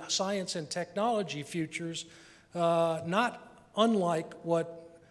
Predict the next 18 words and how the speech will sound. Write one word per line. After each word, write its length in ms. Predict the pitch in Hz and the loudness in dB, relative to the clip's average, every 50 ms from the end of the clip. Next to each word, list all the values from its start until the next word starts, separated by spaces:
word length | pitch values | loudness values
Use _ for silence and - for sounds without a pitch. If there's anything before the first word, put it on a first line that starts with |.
| - - _ _ _ _ | -20 -20 _ _ _ _
Heidi 260 | - 190 190 175 170 | 2 4 4 4 4
Shyu 340 | 165 - - - 226 220 214 | 0 0 0 0 0 0 -2
talked 300 | - 180 165 160 156 - | 0 0 0 0 -2 -4
about 320 | 147 135 151 151 143 143 | -6 -4 -4 -4 -4 -4
this 200 | - - - - | -6 -6 -6 -6
morning 400 | - 170 175 170 160 160 156 156 | -4 -4 -4 -4 -4 -4 -6 -6
at 200 | 151 147 143 151 | -6 -8 -8 -8
the 100 | - 147 | -8 -6
opening 380 | 151 156 151 156 160 156 147 147 | -4 -4 -4 -6 -8 -8 -6 -8
of 100 | 143 131 | -8 -8
the 80 | 131 139 | -10 -6
conference. 540 | - - 214 220 208 214 - 147 139 - | -2 0 0 0 0 -2 -6 -10 -8 -6
And 100 | 165 160 | -4 -2
these 260 | 165 214 269 294 254 254 | 0 2 4 4 4 4
are 140 | 247 220 | 4 4
their 180 | 196 208 214 202 | 6 6 4 4
focus 460 | - - - 214 220 214 - 185 - | 4 2 2 2 2 2 -2 -4 -2
areas 560 | 196 190 190 190 190 190 185 180 175 165 - | -2 0 0 2 2 2 2 2 0 -4 -6